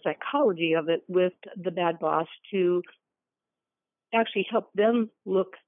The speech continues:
better by treating you better. And so it's really about how to help them look good then. And oftentimes, my experience with bad bosses will, they'll turn around, they'll do that. Now, on the other hand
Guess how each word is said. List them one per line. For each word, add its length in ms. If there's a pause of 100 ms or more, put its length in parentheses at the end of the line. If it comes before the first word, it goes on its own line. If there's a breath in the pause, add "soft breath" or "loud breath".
better 480 (800)
by 460 (100)
treating 400
you 200
better. 360 (540 soft breath)
And 200
so 120
it's 160
really 180
about 200
how 140
to 100
help 320
them 340
look 240
good 240
then. 260 (380 loud breath)
And 160
oftentimes, 560 (480)
my 140
experience 400
with 100
bad 220
bosses 320 (120)
will, 260 (760)
they'll 320 (100)
turn 140
around, 340
they'll 140
do 220
that. 200 (560 soft breath)
Now, 320
on 160
the 80
other 160
hand 440